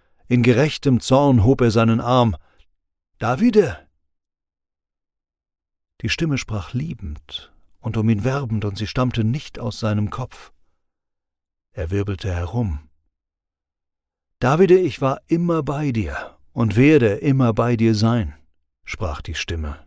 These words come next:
Eine Woge goldenen Lichts durchflutete sein Inneres, und Geborgenheit umhüllte ihn wie ein wärmender Mantel. Für eine halbe Sekunde.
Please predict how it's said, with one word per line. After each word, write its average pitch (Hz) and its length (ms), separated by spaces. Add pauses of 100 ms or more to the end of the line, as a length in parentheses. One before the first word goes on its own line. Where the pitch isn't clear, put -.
(1500)
Eine 78 240
Woge 110 340
goldenen 107 540
Lichts 110 440
durchflutete 117 760
sein 101 220
Inneres, 117 600
und 104 240
Geborgenheit 107 800
umhüllte 120 480
ihn 113 280
wie 123 160
ein 110 260
wärmender 101 520
Mantel. 98 420 (840)
Für 87 240
eine 82 260
halbe 92 300
Sekunde. - 600